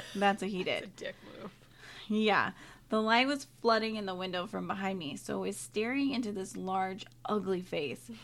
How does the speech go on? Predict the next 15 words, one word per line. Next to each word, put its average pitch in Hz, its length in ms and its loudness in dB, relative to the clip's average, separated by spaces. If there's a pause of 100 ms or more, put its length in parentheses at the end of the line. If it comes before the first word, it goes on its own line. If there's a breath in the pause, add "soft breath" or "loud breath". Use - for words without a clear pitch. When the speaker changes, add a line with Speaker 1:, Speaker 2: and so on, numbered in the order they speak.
(280 loud breath)
Speaker 2:
He 208 100 0
was 220 180 0
only 233 280 2
four 240 500 2
inches 214 380 -2
from 165 220 -4
me. 135 200 -4
I 254 220 2
Speaker 1:
<laughs> - 40 -8
Oh. 208 120 0
Speaker 2:
noticed 214 320 0
a 208 60 2
strong, 208 720 4
nasty 196 480 -2
smell. 160 400 -4